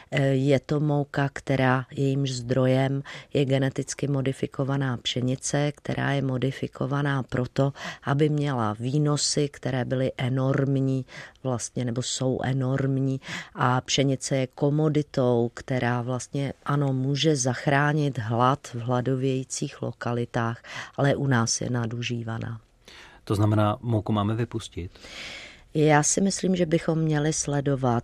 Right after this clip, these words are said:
Speaker 1: eh, vlastně, kolik té mouky my jíme a jestli je to opravdu pestrá konzumace moučných výrobků, anebo jestli se věnujeme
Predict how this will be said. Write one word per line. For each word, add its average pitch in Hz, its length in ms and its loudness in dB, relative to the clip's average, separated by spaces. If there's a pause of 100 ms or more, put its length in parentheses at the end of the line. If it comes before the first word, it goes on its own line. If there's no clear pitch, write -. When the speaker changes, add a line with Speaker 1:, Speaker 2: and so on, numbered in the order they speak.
Speaker 1:
eh, - 60 -8 (540)
vlastně, 139 560 0 (160)
kolik 156 500 4
té 151 300 0
mouky 131 680 0
my 131 380 2
jíme 127 640 0
a 123 100 0
jestli 127 380 2
je 151 80 2
to 147 300 -2 (280)
opravdu 143 540 4 (120)
pestrá 147 640 4
konzumace 135 960 2
moučných 131 680 -2
výrobků, 117 800 0
anebo 139 280 2
jestli 156 360 2
se - 220 -2
věnujeme 131 640 4